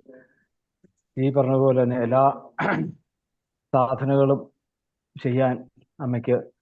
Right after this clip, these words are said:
ഇനിയും ധാരാളം അവസരങ്ങൾ ഉണ്ടാവട്ടെ. ജപമാണെങ്കിലും സാധനങ്ങളൊക്കെ ആണെങ്കിലും ഒക്കെ ആയുസ്സോളം ആരോഗ്യത്തോടു കൂടി ഇപ്പോഴത്തെ ഒരു കമ്മിറ്റ്മെന്റ്, അതാണ് സിന്ധു ചേച്ചിയുടെ ഒരു ഏറ്റവും വലിയ പ്ര-, ഒരു പ്രത്യേകതയാണ്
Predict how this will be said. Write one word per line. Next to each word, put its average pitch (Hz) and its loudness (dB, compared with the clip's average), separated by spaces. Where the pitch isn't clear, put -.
ഇനിയും 143 2
ധാരാളം 139 4
അവസരങ്ങൾ 139 2
ഉണ്ടാവട്ടെ. 127 0
ജപമാണെങ്കിലും 135 2
സാധനങ്ങളൊക്കെ 131 -4
ആണെങ്കിലും 123 -4
ഒക്കെ 120 -6
ആയുസ്സോളം 139 0
ആരോഗ്യത്തോടു 131 -2
കൂടി 131 -2
ഇപ്പോഴത്തെ 165 -2
ഒരു 165 -4
കമ്മിറ്റ്മെന്റ്, 131 -2
അതാണ് 131 -2
സിന്ധു 123 -8
ചേച്ചിയുടെ 139 -2
ഒരു 143 4
ഏറ്റവും 135 0
വലിയ 143 -2
പ്ര-, 120 -4
ഒരു 127 -2
പ്രത്യേകതയാണ് 131 0